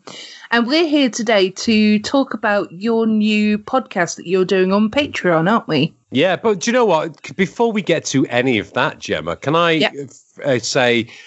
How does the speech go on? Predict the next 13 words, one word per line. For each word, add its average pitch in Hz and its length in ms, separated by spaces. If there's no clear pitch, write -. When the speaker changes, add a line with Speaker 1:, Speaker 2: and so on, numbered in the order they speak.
Speaker 2:
I 165 100
hope, 190 220
James, 170 360
I 170 60
hope 180 160
you 175 80
feel 170 200
better 139 300
somewhat. 156 540
Just - 320
terrible 180 680
bad 147 400
luck 139 400